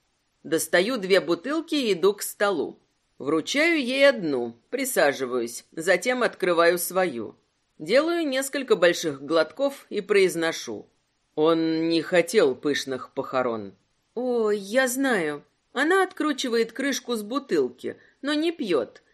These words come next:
Её глаза смотрят куда-то вдаль. "Вы были с ним, когда он умер?"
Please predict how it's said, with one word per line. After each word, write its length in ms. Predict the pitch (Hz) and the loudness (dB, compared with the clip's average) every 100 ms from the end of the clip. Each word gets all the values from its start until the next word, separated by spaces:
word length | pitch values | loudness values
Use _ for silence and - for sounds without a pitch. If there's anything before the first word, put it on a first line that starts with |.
| _ - | _ -10
Её 300 | 196 202 196 | -2 2 2
глаза 420 | 196 220 226 320 | 2 0 2 0
смотрят 560 | - 294 294 277 254 | 0 -2 -2 0 -2
куда-то 460 | - 247 226 220 233 | -2 0 0 2 -2
вдаль. 480 | 196 156 139 107 - _ _ _ _ _ _ | -2 -2 -2 -2 -10 _ _ _ _ _ _
"Вы 300 | 202 233 277 | -8 -2 0
были 420 | 226 262 269 247 | 0 -2 -2 -2
с 160 | 247 - | -4 -6
ним, 340 | 269 262 170 160 | -4 -2 -2 -2
когда 360 | 190 175 175 | -4 2 4
он 200 | 170 185 | 4 2
умер?" 340 | 180 151 147 | 0 0 -4